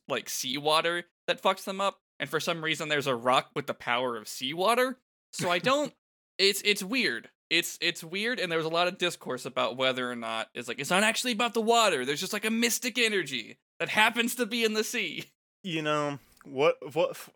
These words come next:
Speaker 2: fine, fine.
Speaker 1: <laughs>
Speaker 2: What if, what if you made ice cubes out of sea <laughs> prism stones and they swallowed it? <laughs> That
Speaker 1: Is
Speaker 2: would actually,
Speaker 1: there
Speaker 2: that would actually, like, if you just, like, forced <laughs> someone to eat a sea prism stone,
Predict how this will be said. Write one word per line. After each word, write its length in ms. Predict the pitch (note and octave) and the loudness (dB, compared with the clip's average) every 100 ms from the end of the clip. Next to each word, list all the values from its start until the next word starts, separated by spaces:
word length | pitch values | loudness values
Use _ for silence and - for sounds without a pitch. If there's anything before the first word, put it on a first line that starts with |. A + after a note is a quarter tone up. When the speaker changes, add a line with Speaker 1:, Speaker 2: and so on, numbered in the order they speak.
| - | -18
Speaker 2:
fine, 480 | - D3+ C3+ A2+ G#2 _ _ - | -2 2 2 0 -8 _ _ -14
fine. 340 | C3+ A#2 G#2 - | -8 -8 -8 -4
Speaker 1:
<laughs> 520 | - D5 - B4 B4+ | 2 2 2 2 4
Speaker 2:
What 240 | E3 A#3 | 6 6
if, 440 | A#3+ G#3+ - - - _ _ _ - | 6 4 0 -8 -14 _ _ _ -4
what 340 | C#3 F3 G#3 | 4 4 6
if 540 | F#3+ F3 F3 - - - _ _ - | 6 6 4 0 -12 -18 _ _ -10
you 120 | D#3 | 0
made 180 | E3 D#3 | 2 6
ice 280 | D#3 D#3+ - | 6 6 2
cubes 280 | E3 D#3+ C3+ | -4 0 4
out 120 | C#3+ | 4
of 80 | C3+ | 4
sea 180 | - C#3+ | 0 -2
<laughs> 20 | |
prism 340 | - A3 F3+ - | 0 4 4 2
stones 680 | - - F#3 - C#4+ C4+ - | 0 2 2 4 4 4 4
and 160 | G3 F#3 | 4 6
they 160 | F#3+ | 6
swallowed 580 | F3 - D#3 D3 C#3+ C3 | 6 4 4 6 4 4
it? 180 | C#3+ B2 - - | 2 2 -4 -6
<laughs> 180 | G#3 - - - _ - | -6 -6 -10 -20 _ -16
That 80 | - - _ | -16 -16 _
Speaker 1:
Is 180 | A#3 A#3 | 6 8
Speaker 2:
would 100 | A#3 | 10
actually, 300 | E3+ F3+ C#4+ | 10 10 6
Speaker 1:
there 120 | C#4 - _ - G#3+ - | 2 -2 _ -16 -6 4
Speaker 2:
that 200 | F3+ G3 | 4 6
would 160 | F#3 D#3 | 6 8
actually, 560 | D#3 D#3 E3 - D3+ C#3+ | 8 8 6 0 -4 0
like, 360 | C3+ B2+ B2 | 2 2 0
if 240 | - E3 - | -2 -2 -2
you 260 | D3+ C#3+ C#3 | -4 -4 -4
just, 180 | C#3+ | -2
like, 220 | D#3 C3+ A#2 _ | 2 2 2 _
forced 500 | - - C#3+ D3 - | -14 0 2 2 0
<laughs> 20 | - | -4
someone 400 | - F#3+ F3 E3+ | 0 2 2 2
to 180 | - E3+ - | 0 -4 -4
eat 200 | D3+ F3 | -2 2
a 60 | F#3+ | 2
sea 240 | - F3 | 2 -2
prism 340 | F3+ G3+ G3 G3+ | 2 2 2 -2
stone, 380 | - A3+ A3+ | 0 2 2